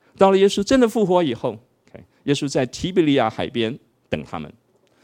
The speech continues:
彼得去打鱼，那天出来，远远的看到耶稣，就跳到海中，一直游到海上。他看到耶稣，他巴不得见到耶稣。到了耶稣，耶稣在，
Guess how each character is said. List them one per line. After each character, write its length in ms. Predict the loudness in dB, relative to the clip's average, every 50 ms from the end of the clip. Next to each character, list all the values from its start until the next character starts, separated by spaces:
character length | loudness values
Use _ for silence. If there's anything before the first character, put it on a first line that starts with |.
| _ _ _ _ _ _ _ _ _ _ _ _ _ _ _ _ _ _ _
彼 100 | -6 -4
得 120 | -2 -2 0
去 120 | 0 0
打 180 | 0 2 2 2
鱼， 160 | 2 0 0
那 120 | -2 -2 -4
天 120 | -4 -4
出 120 | -4 -4 -4
来， 60 | -2
远 220 | 0 0 0 2
远 100 | 2 2
的 80 | 0 0
看 140 | 0 -2 -2
到 120 | -2 0
耶 180 | 0 0 0 0
稣， 180 | -2 -4 -10
就 140 | -8 -8 -10 -12
跳 240 | -10 -12 -8 -6
到 80 | -4 -4
海 160 | -4 -4 -6
中， 240 | -6 -6 -8 -8 -8
一 120 | -6 -6 -6
直 180 | -6 -6 -2
游 120 | -2 0 2
到 100 | 2 0
海 60 | -2
上。 180 | -4 -6 -8 -8
他 120 | -8 -10
看 140 | -10 -6 -4
到 120 | -4 -4 -2
耶 180 | 0 0 -2
稣， 200 | -2 -2 -6 -8
他 160 | -8 -8 -6
巴 180 | -2 0 0 0
不 80 | 0 0
得 100 | -2 -2
见 220 | -2 -4 -4 -4
到 120 | -4 -6
耶 60 | -8 -10
稣。 140 | -12 -14
到 180 | -10 -8 -6 -6
了 60 | -6
耶 100 | -6 -8
稣， 160 | -10 -10 -10
耶 140 | -10 -8 -10
稣 180 | -10 -10 -14 -12
在， 220 | -10 -10 -10 -10